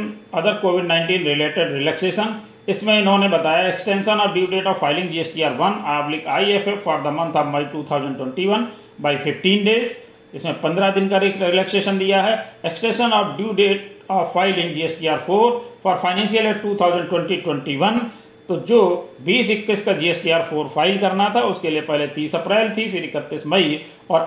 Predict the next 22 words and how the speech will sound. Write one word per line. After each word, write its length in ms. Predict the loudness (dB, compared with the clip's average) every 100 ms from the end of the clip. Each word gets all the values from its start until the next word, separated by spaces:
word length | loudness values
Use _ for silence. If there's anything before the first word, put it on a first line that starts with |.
| 2
अब 140 | 4
उन्होंने 320 | 4 4 4 2
उस 120 | 2
डेट 220 | 2 0 0
को 80 | -2
एक्सटेंड 460 | -2 0 2 2
कर 140 | 0 -2
दिया 220 | 0 0
है 160 | 0
इकतीस 500 | 0 -4 -2 0 0 0
जुलाई 340 | 0 0 0 -2
तक 140 | -2
के 100 | 0 -2
लिए। 280 | 0 -2 -4 -8 -16 -4
तो 100 | 0
ये 160 | 0
भी 120 | 2 2
हमें 160 | 2
नोट 260 | 2 0 0
कर 80 | 0
लेना 240 | 0 0
चाहिए 460 | 0 0 0 0 0